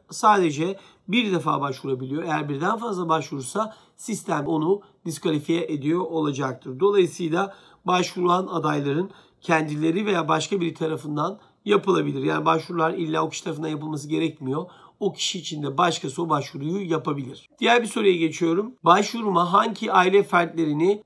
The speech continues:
dahil etmeliyim? Başvurunuza eşinizi ve yirmi bir yaşın altındaki küçük bekar olan bütün çocuklarınızı ekleyebilirsiniz. Yirmi bir yaşından küçük ve bekar olan bütün çocuklarınız, bu öz çocuklar olabilir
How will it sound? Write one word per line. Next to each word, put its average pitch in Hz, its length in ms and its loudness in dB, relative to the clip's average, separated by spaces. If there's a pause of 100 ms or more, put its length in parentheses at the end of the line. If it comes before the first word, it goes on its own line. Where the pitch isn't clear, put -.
dahil 165 560 6
etmeliyim? 147 640 -2
Başvurunuza 214 800 0
eşinizi 170 560 -2
ve 180 60 0
yirmi 170 320 -2
bir 214 80 -2
yaşın 196 300 -2
altındaki 156 640 -4
küçük 190 440 -10
bekar 160 200 -2
olan 160 340 0
bütün 160 220 -6
çocuklarınızı 147 800 -4 (400)
ekleyebilirsiniz. 151 1040 0 (240)
Yirmi 170 200 0
bir 220 60 -2
yaşından 202 460 0
küçük 180 340 -10
ve 165 160 0
bekar 156 260 0
olan 156 520 0
bütün 180 200 -8
çocuklarınız, 156 760 -2
bu 165 140 -2
öz 160 140 0
çocuklar 160 380 -4
olabilir 135 500 -4